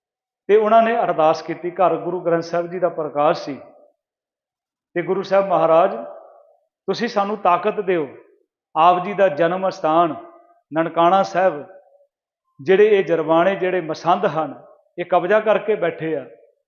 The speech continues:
ਤੁਸੀਂ ਹੁਕਮਨਾਮਾ ਬਖਸ਼ੋ, ਸਾਨੂੰ ਆਗਿਆ ਬਖਸ਼ਿਸ਼ ਕਰੋ।" ਸ਼ਬਦ ਕਹਿੰਦੇ ਉੱਥੇ ਆਇਆ ਸੀ, "ਕੋਈ ਆਣ ਮਿਲਾਵੇ ਮੇਰਾ ਪ੍ਰੀਤਮ ਪਿਆਰਾ, ਹਉ ਤਿਸ ਪੈ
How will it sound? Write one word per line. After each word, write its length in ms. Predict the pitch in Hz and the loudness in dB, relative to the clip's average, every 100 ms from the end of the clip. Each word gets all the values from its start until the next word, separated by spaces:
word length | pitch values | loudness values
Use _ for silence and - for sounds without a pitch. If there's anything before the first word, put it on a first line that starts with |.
| _ _ _ _ | _ _ _ _
ਤੁਸੀਂ 240 | 196 170 214 | -8 -2 -2
ਹੁਕਮਨਾਮਾ 540 | 180 208 214 190 202 | 0 -2 2 2 2
ਬਖਸ਼ੋ, 480 | 175 160 - 208 226 - - - _ _ _ _ _ | 0 -2 0 -2 -2 -6 -20 -20 _ _ _ _ _
ਸਾਨੂੰ 320 | - 180 185 180 | -4 -2 0 -2
ਆਗਿਆ 340 | 151 143 202 | -2 0 0
ਬਖਸ਼ਿਸ਼ 460 | 185 165 - 185 - | 0 -6 -6 -10 -8
ਕਰੋ।" 380 | 147 131 - _ _ _ _ _ _ _ _ _ _ | -8 -10 -18 _ _ _ _ _ _ _ _ _ _
ਸ਼ਬਦ 400 | - 202 226 240 | -2 0 2 0
ਕਹਿੰਦੇ 260 | 240 233 | -2 0
ਉੱਥੇ 240 | 226 226 202 | 0 0 2
ਆਇਆ 240 | 170 175 | 4 2
ਸੀ, 400 | 170 190 214 240 - - _ _ _ - | 0 -4 -6 -10 -16 -20 _ _ _ 2
"ਕੋਈ 320 | 196 220 240 | 4 4 4
ਆਣ 340 | 190 185 202 226 | 4 6 4 2
ਮਿਲਾਵੇ 520 | 202 175 165 170 190 | 2 2 2 2 -2
ਮੇਰਾ 280 | 175 180 170 | 0 -2 -2
ਪ੍ਰੀਤਮ 520 | 170 165 170 185 180 | -4 -8 -6 -6 -4
ਪਿਆਰਾ, 460 | 160 147 147 175 | -4 -2 2 2
ਹਉ 200 | 156 165 | 2 -2
ਤਿਸ 300 | 165 165 156 | -4 -6 -8
ਪੈ 340 | 175 190 233 | 0 4 4